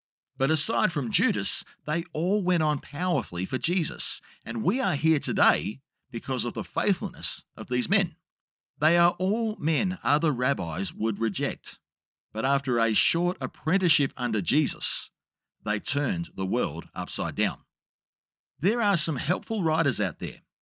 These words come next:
who have given some great insight over the years about this Jesus team. More than twenty years ago, John MacArthur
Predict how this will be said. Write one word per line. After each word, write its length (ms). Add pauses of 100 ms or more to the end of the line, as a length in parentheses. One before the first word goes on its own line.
who 160
have 140
given 260
some 200
great 340
insight 400
over 220
the 100
years 400
about 400
this 200
Jesus 540
team. 440 (520)
More 220
than 160
twenty 280
years 280
ago, 320 (320)
John 260
MacArthur 600